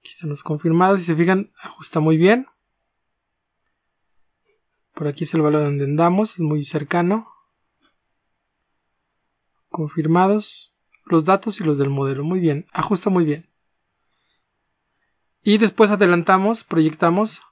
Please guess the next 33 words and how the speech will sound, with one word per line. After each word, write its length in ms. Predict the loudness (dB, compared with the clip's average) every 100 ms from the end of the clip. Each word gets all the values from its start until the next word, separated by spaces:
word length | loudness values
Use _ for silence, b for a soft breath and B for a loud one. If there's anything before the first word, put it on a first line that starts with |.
| -6
hacia 260 | -2 4
adelante 600 | 4 6 4 2 -2 -2 _ _ _ _ -8
esa 240 | -2 0
misma 500 | 2 2 2 2 2
dinámica. 680 | 2 2 0 0 -2 -4 _ _ _ _ _ _
Lo 140 | -6
que 80 | -2
nos 140 | 0 0
dice 180 | 0
es 100 | -2
que 260 | 0 -2 -2 b b b b
se 200 | b 0
va 80 | 2
a 20 |
estabilizar 760 | 4 2 0 2 0 0 0 -2 _ _ _ _ _ _ _ _ _
por 160 | -2 0
ahí 160 | 2
de 320 | 4 4 2 -4 _ _ _ _ _ _ _ 0
inicios 400 | 2 2 2 -4
de 80 |
septiembre. 480 | -4 -6 0 0 0
Aquí 180 | -4 -8
comienza 360 | -4 -2 0 -2
el 60 |
mes 140 | -2 -4
de 80 |
septiembre. 540 | -8 -10 -2 -2 -2 -6 _ _ _ _ _ _ _ _ _ _ _ _ _ _ _ _ _ _ _ _ -10
Nos 200 | -8 -4
diría 240 | -2 0
que 140 | 0
en 220 | -2 -2 -6
septiembre 520 | -10 -4 0 0 0
comienza 720 | -4 -4 -6 -8 -12 -12 _